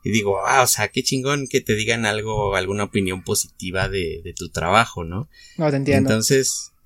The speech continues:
Speaker 1: entonces sí, o sea, la verdad es que mi favorito es ese de la iluminación,
Speaker 2: <laughs>
Speaker 1: este, porque tengo planeado en algún momento regresar a subir videos a, eh, a, a YouTube.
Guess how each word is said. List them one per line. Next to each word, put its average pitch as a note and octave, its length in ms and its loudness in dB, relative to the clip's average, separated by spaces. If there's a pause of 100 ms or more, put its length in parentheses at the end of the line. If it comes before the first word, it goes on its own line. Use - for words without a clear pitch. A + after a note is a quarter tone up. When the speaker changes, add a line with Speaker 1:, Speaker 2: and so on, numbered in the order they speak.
(300)
Speaker 1:
entonces A2+ 540 0
sí, B2 360 6
o A#2 60 4
sea, A2+ 140 2
la G2+ 100 2
verdad G2+ 340 0
es B2 140 0
que C3+ 160 4
mi G#2+ 100 2
favorito G2 460 0
es A2+ 100 -2
ese A2+ 340 0
de F#2+ 340 -4
la F2+ 100 -2
iluminación, F#2 800 -2 (320)
Speaker 2:
<laughs> - 160 -2
Speaker 1:
este, F2+ 800 0 (280)
porque A#2+ 260 0
tengo E3+ 300 0
planeado A#2+ 460 6
en A#2+ 80 4
algún G#2 260 4
momento A2+ 460 4
regresar F#2+ 540 4
a G2 80 0
subir F#2 340 -2
videos F#2 540 -4
a, F2 120 0
eh, E2 460 -4
a, E2+ 420 -6
a F#2 100 -4
YouTube. G2 500 -2